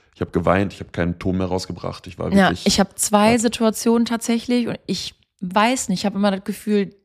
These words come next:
Speaker 2: das ist so stark verankert, dass es das sein könnte, dass das vielleicht dadurch ausgelöst wurde, weil ich denke immer früher an,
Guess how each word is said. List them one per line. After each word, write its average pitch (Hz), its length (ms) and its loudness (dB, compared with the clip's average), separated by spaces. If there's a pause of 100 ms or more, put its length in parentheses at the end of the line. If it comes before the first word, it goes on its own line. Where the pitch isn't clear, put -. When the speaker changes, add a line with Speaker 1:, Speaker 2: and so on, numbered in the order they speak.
(420)
Speaker 2:
das 196 220 0
ist 202 160 -2
so 202 200 -2
stark 196 320 0
verankert, 196 460 -4
dass 185 160 -2
es 180 80 -10
das 170 240 -6
sein 208 380 2
könnte, 269 680 2 (800)
dass 208 300 0
das 226 140 2
vielleicht 226 300 2
dadurch 208 300 2
ausgelöst 220 420 0
wurde, 220 220 2
weil - 120 4
ich 175 100 -4
denke 214 260 0
immer 190 200 0
früher 202 380 0
an, 175 240 -2